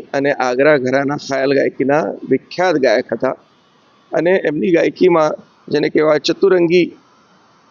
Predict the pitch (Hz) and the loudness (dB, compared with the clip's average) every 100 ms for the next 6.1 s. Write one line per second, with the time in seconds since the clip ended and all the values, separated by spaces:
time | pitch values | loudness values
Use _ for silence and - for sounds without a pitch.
0 | - - - 139 156 175 151 131 160 143 | -6 -4 -4 -2 0 2 0 0 2 0
1 | - _ _ _ _ _ 151 185 202 - | -2 _ _ _ _ _ 0 2 2 0
2 | 208 - 160 170 160 165 160 - - 139 | 0 -2 0 0 2 0 -2 -4 -4 -4
3 | 139 156 - 151 151 131 135 - 123 - | -4 -2 0 2 2 0 0 -4 -6 -6
4 | - - - _ _ _ _ - 147 143 | -6 -6 -12 _ _ _ _ -6 -2 0
5 | 139 147 165 190 180 170 151 180 185 165 | 0 0 2 2 2 0 2 0 2 0
6 | 165 | 0